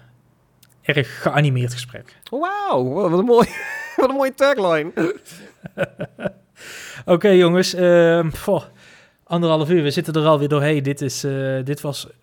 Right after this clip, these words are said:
Speaker 1: eh, ik wou zeggen een geanimeerd gesprek, maar dit was heel, <laughs> dit was, het was, dit was zeker een geanimeerd gesprek, maar dit was, iedereen vond het leuk. Ehm,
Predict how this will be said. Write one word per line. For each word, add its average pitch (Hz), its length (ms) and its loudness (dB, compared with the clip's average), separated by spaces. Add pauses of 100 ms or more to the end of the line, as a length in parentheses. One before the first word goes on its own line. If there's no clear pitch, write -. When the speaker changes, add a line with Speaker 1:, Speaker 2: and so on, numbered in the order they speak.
(100)
Speaker 1:
eh, 127 560 -4
ik - 100 -8
wou 151 120 0
zeggen 147 280 2
een 147 80 2
geanimeerd 135 380 0
gesprek, 143 280 -4
maar 139 80 -8
dit 135 160 -10
was 156 160 -6
heel, 160 180 -4
<laughs> 175 60 6
dit 190 200 4
was, 170 200 4
het 262 340 4
was, 165 280 2 (360)
dit 185 180 0
was 214 180 0
zeker 240 460 2
een 196 140 2
geanimeerd 156 500 0
gesprek, 185 360 -4
maar 156 220 2
dit 165 180 0
was, 170 220 2
iedereen 160 320 0
vond 143 160 -4
het 135 100 -6
leuk. 139 300 -2
Ehm, 139 480 0